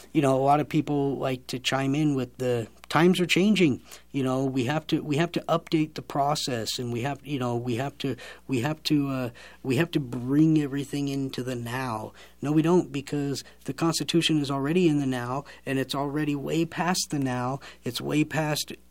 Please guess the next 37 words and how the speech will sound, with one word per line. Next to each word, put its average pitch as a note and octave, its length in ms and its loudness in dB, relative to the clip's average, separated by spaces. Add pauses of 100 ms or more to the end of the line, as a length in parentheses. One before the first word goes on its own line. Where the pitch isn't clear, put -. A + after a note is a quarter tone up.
(540)
you D#3 260 2
and C#3+ 140 2
I D#3 320 0
or C3+ 140 -2
any E3 300 2
amount C#3 280 0
of B2+ 80 -6
time E3 300 -2
span, B2+ 420 -4 (540)
but B2+ 320 -2 (420)
you C#3+ 120 -4
know, A2+ 260 -6 (100)
our C#3 100 -4
constitutional E3 800 -2
rights D3 380 0
and B2 100 -4
our A#2 120 -2
freedoms C3 420 -2
in A2+ 100 -2
this A2 140 -8
country C#3 480 -4 (240)
have B2 240 -6
to C3 100 -2
have B2+ 220 -2
two D#3+ 180 0
things C#3 380 -2
happen D3+ 420 -4
to A2+ 140 -6
secure F3 460 0
them. A2+ 240 -6 (320)
You C#3+ 140 2
either F3 200 4
have E3 200 0
to C#3+ 80 -4
have D3+ 160 -2
a C3 60 -4
government C#3+ 560 0